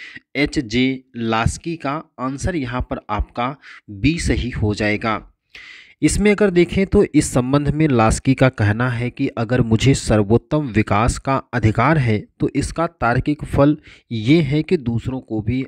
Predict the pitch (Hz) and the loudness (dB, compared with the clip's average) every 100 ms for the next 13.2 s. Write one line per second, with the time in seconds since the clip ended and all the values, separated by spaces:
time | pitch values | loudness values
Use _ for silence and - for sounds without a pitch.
0 | - 113 - 131 139 - - - - 156 | -8 -10 -4 -2 -2 -4 -12 -6 0 2
1 | 135 135 151 - 202 127 107 110 107 101 | 4 4 2 -2 -4 -4 -4 -4 -4 -6
2 | 98 - 98 95 101 92 - _ - - | -8 -4 -2 0 -2 -4 -8 _ -18 -10
3 | - 147 - 220 196 143 123 98 104 120 | 0 0 2 0 0 -2 -4 -2 -4 -2
4 | 160 - 202 - 135 123 131 139 185 - | -4 -6 -6 -4 -2 0 0 -2 -4 -6
5 | - 143 - - 151 180 - 175 - - | -2 -2 -2 -4 -4 -4 -4 -6 -6 -8
6 | 165 - 214 185 131 120 - - 120 147 | -6 -4 -4 -2 -2 -2 -6 -8 -6 -4
7 | 117 107 135 127 117 110 113 107 117 165 | -6 0 0 2 2 2 2 2 2 4
8 | 180 135 131 165 160 - 110 113 - 143 | 2 0 -2 -4 -6 -4 -4 -4 -4 -4
9 | 160 - 160 165 - - 123 - 160 151 | -4 -4 -2 -2 -4 -12 -10 -2 2 2
10 | 113 107 113 107 143 156 151 98 - 113 | 2 2 2 2 0 0 0 0 0 2
11 | 143 135 - 117 - 117 120 - 117 - | 2 -2 -8 -8 -4 -4 -4 -6 -8 -8
12 | 127 110 110 107 107 - 117 101 98 101 | -8 -4 -4 -4 -6 -8 -8 -6 -6 -4
13 | 117 - | -4 -6